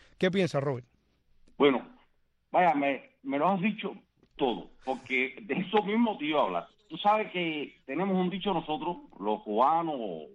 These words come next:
Speaker 2: o los latinos,
Speaker 1: Sí.
Speaker 2: que dice que piensas mal y aceptarás.
Speaker 1: Correcto.
Speaker 2: Oye, mira, tío, con esa explicación me lo dijiste todo, pero bueno, voy a agregar una parte mía.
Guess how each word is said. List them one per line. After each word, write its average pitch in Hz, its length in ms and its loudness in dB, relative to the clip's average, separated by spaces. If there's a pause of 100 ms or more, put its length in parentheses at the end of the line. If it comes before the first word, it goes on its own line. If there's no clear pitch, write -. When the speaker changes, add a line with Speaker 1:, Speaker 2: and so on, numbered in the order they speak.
(180)
Speaker 2:
o 92 80 -12
los 101 120 -8
latinos, 101 380 -4 (120)
Speaker 1:
Sí. 160 240 -4
Speaker 2:
que 104 120 -10
dice 139 240 -4
que 107 160 -2
piensas 156 520 0
mal 139 360 -2 (180)
y 110 100 -8
aceptarás. 90 680 -6
Speaker 1:
Correcto. 95 360 -14 (320)
Speaker 2:
Oye, 147 220 2
mira, 131 220 2
tío, 131 400 -4
con 135 200 -2
esa 185 160 -2
explicación 170 500 -2
me 170 80 0
lo 143 40 0
dijiste 165 240 -2
todo, 190 200 0
pero 139 140 0
bueno, 160 200 0
voy 143 100 4
a 143 40 4
agregar 151 380 0
una 151 180 0
parte 135 280 -4
mía. 107 240 -6